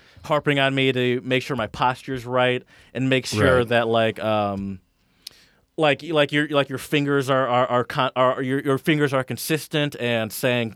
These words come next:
Speaker 1: perfectly. And I just, I, I paid close attention to that stuff 'cause I was impressed, and I'm like, "Man, this kid's so young. How does he, like, how is
Speaker 2: And
Speaker 1: he
Speaker 2: he
Speaker 1: so,"
Speaker 2: kills it.
Speaker 1: And
Speaker 2: He
Speaker 1: it's jazzy
Speaker 2: kills
Speaker 1: too,
Speaker 2: it.
Speaker 1: and it's not, and that's why I wanna,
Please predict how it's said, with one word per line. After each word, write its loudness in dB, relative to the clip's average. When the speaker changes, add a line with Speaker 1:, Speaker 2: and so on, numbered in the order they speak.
Speaker 1:
perfectly. -6
And -6
I 2
just, -8
I, -2
I 2
paid 0
close -2
attention -4
to -2
that 0
stuff -4
'cause -4
I 4
was 2
impressed, 0
and -2
I'm -2
like, -2
"Man, -4
this -8
kid's -6
so 0
young. -2
How -4
does -4
he, -4
like, 2
how 2
is 2
Speaker 2:
And 0
Speaker 1:
he 2
Speaker 2:
he -2
Speaker 1:
so," 0
Speaker 2:
kills 2
it. 0
Speaker 1:
And 2
Speaker 2:
He 6
Speaker 1:
it's -2
jazzy 2
Speaker 2:
kills 4
Speaker 1:
too, 2
Speaker 2:
it. 0
Speaker 1:
and -2
it's -4
not, 0
and 0
that's -2
why 0
I 2
wanna, 0